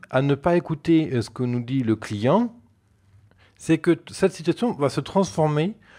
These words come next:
en une situation personnelle qui va blesser votre client. Et donc, si votre interlocuteur est en position de défense ou d'agression, il n'écoute plus. Voilà. Et donc, c'est pour ça qu'il est important dans cette étape de questionner. Ça, c'est la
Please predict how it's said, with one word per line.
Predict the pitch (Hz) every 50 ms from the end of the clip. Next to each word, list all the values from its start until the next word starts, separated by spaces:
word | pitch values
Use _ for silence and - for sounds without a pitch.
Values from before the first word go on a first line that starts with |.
| - - - _ - -
en | 143 156
une | 170 170 160
situation | - - - - 202 - - 165 147
personnelle | - 208 185 - - 175 156 156 165 160
qui | - -
va | 131 147 131
blesser | 120 120 131 175 185 185 147 - - 170 165 160
votre | - 123 123 123 - - 131
client. | - - - 110 98 87 85 - - _ _ _ _ _ _ _ _ _ _ _ _ - - - - - -
Et | 147 170 180
donc, | 185 202 190 -
si | - - - 247 254 220
votre | 202 208 208 208 - 190
interlocuteur | 190 180 - 175 160 170 151 - 170 165 156 -
est | 131 - 135
en | 127
position | 123 123 - 190 175 175 143 175
de | 160 131
défense | 120 120 143 165 151 - - 160 160 147 - -
ou | 151 139
d'agression, | 123 127 120 113 113 117 117 - - 139 156 190 - _ _ _ _ -
il | 104 107 113
n'écoute | 120 120 - - 113 - 107
plus. | 92 - - - - _ _ _ _ _ _ _ _ _ _ _ _ _ -
Voilà. | - - - - - - - - - -
Et | - 131
donc, | 147 165 -
c'est | - 185
pour | 160 165
ça | - 208 202
qu'il | - 135
est | 143 - -
important | 147 156 147 - 151 - - - 160 160
dans | 139 123
cette | - - 127 123
étape | 113 - 131 139 147 - - - -
de | 110 113 117
questionner. | - - - - 147 117 - - 147 135 113 104 90 - _ _ -
Ça, | 127 131
c'est | - - 127 110 95
la | 98 -